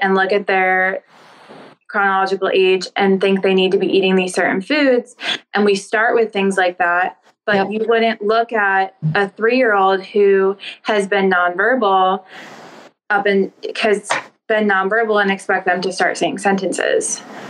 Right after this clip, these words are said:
Speaker 1: which is, I think, important. And, and it's hard to look at feeding that way, I think, sometimes.
Speaker 2: That's, that's a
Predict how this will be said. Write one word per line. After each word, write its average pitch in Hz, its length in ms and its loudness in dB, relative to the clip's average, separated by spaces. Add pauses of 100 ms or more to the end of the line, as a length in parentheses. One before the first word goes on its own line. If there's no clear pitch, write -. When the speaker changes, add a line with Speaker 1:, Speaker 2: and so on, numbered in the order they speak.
(600)
Speaker 1:
which 202 220 -2
is, 180 420 -2 (420)
I 196 140 2
think, 185 500 -2
important. 208 680 0
And, 196 340 2
and 196 220 2
it's 185 140 -6
hard 202 380 -2
to 208 120 -2
look 190 240 0
at - 140 -2
feeding 196 320 2
that 160 280 0
way, - 420 0 (160)
I 180 140 -2
think, - 260 -2
sometimes. - 800 -2 (280)
Speaker 2:
That's, 202 420 -2
that's 185 380 0
a - 180 -2